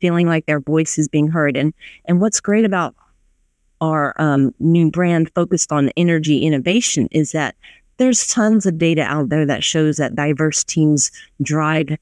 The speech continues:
better solutions, more innovation solutions. That's true for technology, that's true for many different types of industries.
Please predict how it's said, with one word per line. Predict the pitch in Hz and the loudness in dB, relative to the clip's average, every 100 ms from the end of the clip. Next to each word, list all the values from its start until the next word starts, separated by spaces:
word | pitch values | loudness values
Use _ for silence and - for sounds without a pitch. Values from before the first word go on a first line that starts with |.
| _ | _
better | 131 160 147 | -4 0 0
solutions, | 143 - 135 143 135 - - - - _ _ - | 0 0 0 2 2 0 -2 -2 -6 _ _ 0
more | 165 165 - | 2 2 2
innovation | 165 151 156 147 - 147 135 | 0 2 0 0 2 2 0
solutions. | 151 - 139 131 - - 127 | -2 0 2 2 0 -4 -2
That's | 165 - | -2 -4
true | - 180 | -2 -2
for | - 143 | 0 -4
technology, | - 139 - 170 180 180 180 | -2 -4 -2 0 2 2 2
that's | 160 - - | 2 0 0
true | 160 | 0
for | - 151 | 2 2
many | 160 175 170 135 | 4 4 2 2
different | 143 123 101 | 0 -2 -4
types | - 135 - | -4 -4 -2
of | 113 | 0
industries. | 131 131 131 - - - | 2 2 -2 -6 -8 -10